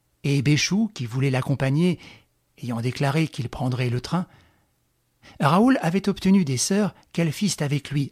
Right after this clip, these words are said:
en auto le tour de la Bretagne. Pendant ce temps, le domestique mettrait en ordre l'appartement de Paris.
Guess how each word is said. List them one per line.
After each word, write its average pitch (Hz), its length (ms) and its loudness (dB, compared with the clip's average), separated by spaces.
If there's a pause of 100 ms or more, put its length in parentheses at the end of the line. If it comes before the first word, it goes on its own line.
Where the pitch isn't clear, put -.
en 185 160 4
auto 180 360 0 (440)
le 147 160 0
tour 156 260 0
de 143 80 -2
la 135 100 0
Bretagne. 117 520 -6 (1400)
Pendant 120 240 -4
ce 120 120 -6
temps, 139 300 0 (600)
le 123 200 -4
domestique 120 580 -4
mettrait 139 400 -2
en 127 140 0
ordre 127 280 0
l'appartement 120 580 -4
de 117 80 -6
Paris. 110 320 -8